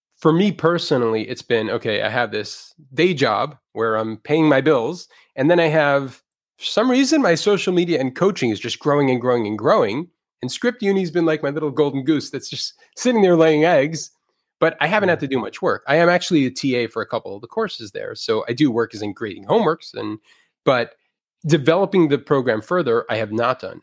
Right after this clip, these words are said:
Now, what's going to happen very soon, this is the first big change Script Uni is happening. It's actually happening in a, a little over a week. So you <laughs> caught me at a good time. Seven years, no changes, and it's about to go through a transformation.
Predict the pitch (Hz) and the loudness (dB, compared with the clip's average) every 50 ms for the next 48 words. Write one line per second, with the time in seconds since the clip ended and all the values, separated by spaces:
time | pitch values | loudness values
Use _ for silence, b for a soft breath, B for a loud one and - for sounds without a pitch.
0 | _ _ 120 117 110 107 107 101 - 123 110 - - - - _ - 175 170 175 | _ _ -8 -4 -2 -2 -4 -4 -4 -6 -8 -8 -8 -14 -16 _ 2 4 4 4
1 | 196 185 147 117 123 120 - 113 107 101 104 127 120 107 98 101 - - - 220 | 2 0 0 -2 -2 -2 -2 -4 -6 -4 0 0 0 0 0 -4 -4 -2 0 0
2 | 113 113 107 - 135 123 120 123 - - 160 151 143 - - - 143 123 107 - | 2 2 0 -2 -2 -2 -2 -2 -2 2 2 2 2 0 -2 -4 -4 -4 -2 -2
3 | - 135 120 113 - - - 107 - 120 107 101 101 - - 151 165 - 107 107 | -2 -2 -2 -2 -4 -8 -12 -8 -6 -6 -4 -4 -4 -2 0 0 0 0 -2 -6
4 | 107 - - 110 - - 123 110 113 107 - 107 104 104 98 98 98 95 101 - | -6 -6 -8 -12 -8 -8 -6 -4 -4 -6 -6 -6 -6 -4 -4 -4 -4 -6 -6 -8
5 | _ _ _ _ _ 147 147 160 160 156 139 117 120 113 110 117 160 214 117 113 | _ _ _ _ _ -2 0 2 4 4 4 4 2 0 2 2 2 0 0 -2
6 | - - 151 110 - - - - - 233 - 165 - 170 160 135 127 139 131 - | -4 -2 -2 -2 -2 -4 -4 -2 -2 -2 -2 0 0 0 0 0 -2 -4 -4 0
7 | - 180 147 120 110 120 123 - b b b b b - - 202 170 170 196 185 | 0 0 0 0 -2 -4 -8 -14 b b b b b -4 0 0 2 2 4 4
8 | 175 170 165 151 139 156 151 147 147 - 151 151 151 147 135 120 110 - 123 117 | 4 4 4 4 4 2 2 2 2 0 0 0 0 -2 -4 -6 -4 -4 -4 -4
9 | - - 123 113 135 131 123 135 127 127 120 - - 123 113 - - 117 110 - | -4 -8 -6 -4 -4 -2 -2 -2 -4 -4 -4 -4 -6 -8 -6 -4 -4 -6 -6 -6
10 | - 160 190 220 226 175 - 143 127 131 143 | -8 -4 -2 -2 -2 -2 -2 -6 -6 -6 -8